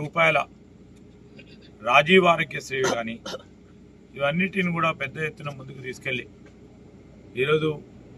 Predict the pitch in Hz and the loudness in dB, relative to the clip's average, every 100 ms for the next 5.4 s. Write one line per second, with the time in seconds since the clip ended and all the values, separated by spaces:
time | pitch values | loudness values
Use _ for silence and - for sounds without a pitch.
0 | - 139 165 170 170 156 135 139 - - | -10 2 6 6 6 -2 -2 -2 -2 -8
1 | 131 143 139 110 104 - - - - - | -4 2 2 0 -10 -20 -20 -20 -20 -20
2 | - - - 151 151 143 147 143 156 160 | -20 -10 -4 -2 0 -2 -2 -2 0 4
3 | 160 147 127 151 120 - - - - - | 4 2 -2 -2 -2 -6 -20 -20 -20 -20
4 | - - - - - - - - - - | -20 -20 -20 -20 -20 -20 -20 -20 -20 -20
5 | - - 123 | -20 -10 4